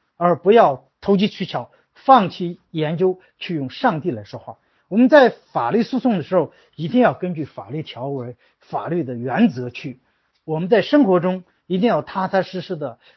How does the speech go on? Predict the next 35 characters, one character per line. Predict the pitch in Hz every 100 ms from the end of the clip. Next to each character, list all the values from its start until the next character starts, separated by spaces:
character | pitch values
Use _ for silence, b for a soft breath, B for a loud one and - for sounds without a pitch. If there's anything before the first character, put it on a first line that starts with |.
| b -
啊， | 127
该 | 113 165
挣 | 165 170
钱 | 143 143
挣 | 185 156
钱， | - 127 151 165 _ _ _
啊， | 131 123 110 _ _ _
呃， | 139 123
该 | 117 185 185 185
这 | 165
个 | 143
过 | - 190
好 | 139
家 | 131 170
庭 | 165 147
生 | 160
活， |
过 | 160
好 | 147
家 | 127 165
庭 | 151
生 | 131 147
活， | - 120 - _ _
不 | 165
要 | 233 202
一 | 185
信 | - 240
了 | 156
教 | 135 175 110 _ _ _
就 | 143
全 | - 131 151
都 | 196
不 | 147
要 | 190 147
了。 | 110